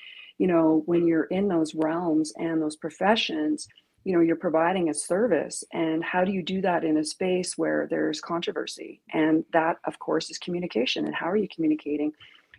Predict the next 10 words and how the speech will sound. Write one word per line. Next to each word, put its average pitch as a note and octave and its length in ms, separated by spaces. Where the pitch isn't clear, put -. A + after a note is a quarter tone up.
Are D#3+ 80
you D#3+ 180
communicating E3+ 720
directly E3+ 400
after E3 440
a D#3+ 40
major E3 300
incident, C4 500
and G3 300
or F#3+ 260